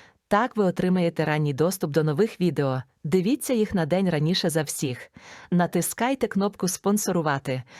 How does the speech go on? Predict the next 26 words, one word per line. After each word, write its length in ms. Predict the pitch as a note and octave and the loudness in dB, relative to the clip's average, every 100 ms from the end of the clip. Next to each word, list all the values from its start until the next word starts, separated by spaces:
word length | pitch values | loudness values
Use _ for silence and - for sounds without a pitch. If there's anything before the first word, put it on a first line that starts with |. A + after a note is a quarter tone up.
| - | -12
та 140 | - E3 | -4 -2
станьте 640 | - - A#3 C4 C4+ C4 - | -2 -2 -2 -2 0 -2 -2
частиною 800 | - F#3 E3 - G#3+ B3+ B3 A#3 | -2 -2 -2 -2 0 2 4 4
нашої 380 | F3 D#3 - F3 | 2 0 0 -2
спільноти. 680 | - F#3 E3+ C#3 C3+ B2+ B2 _ _ _ _ _ _ - - - | 0 0 2 0 -2 -6 -6 _ _ _ _ _ _ -20 -20 -4
А 140 | F3 | 0
у 100 | E3+ | 0
кого 260 | E3 B3 C4+ | 2 0 2
немає 320 | A#3+ G#3+ G3+ | 2 2 2
можливості 560 | F3 D#3 D#3+ D3 D3+ C#3+ | 2 2 0 0 -2 -4
спонсорувати, 720 | - D3+ D3 D3+ D3+ A3 G#3+ | -2 -4 -2 -2 -2 0 2
можете 380 | E3+ E3+ E3+ D#3 | 2 2 0 -2
донатити 540 | D3 D3+ F3 F3+ E3 | 0 0 0 -2 -4
по 260 | D3+ D#3 - | -2 -2 0
одній, 580 | D#3+ B2+ D3 F#3+ G#3+ - - | -2 -2 0 0 0 -6 -14
дві, 480 | C#3 C3+ D#3+ F#3 F#3 - | -8 -2 0 0 -4 -6
три, 360 | F3 F#3+ F#3 F3+ _ - | -2 0 -2 -4 _ -6
п'ять 520 | E3+ C#3 A#2 - - _ - | -2 -2 -4 -10 -18 _ -8
гривень, 420 | D#3+ F#3 F#3 F3 | -2 0 2 0
вам 200 | D3 C3+ | 0 -2
це 160 | - C3 | -2 -4
не 100 | C#3 | -2
буде 240 | E3+ D#3+ | -2 0
бити 400 | C#3+ C#3 C3+ C3 - - - - | 0 -2 -4 -6 -8 -20 -14 -6
по 120 | F#3 | -2
кишені. 560 | E3 - C3+ C3 B2 | -2 -2 -2 -2 -4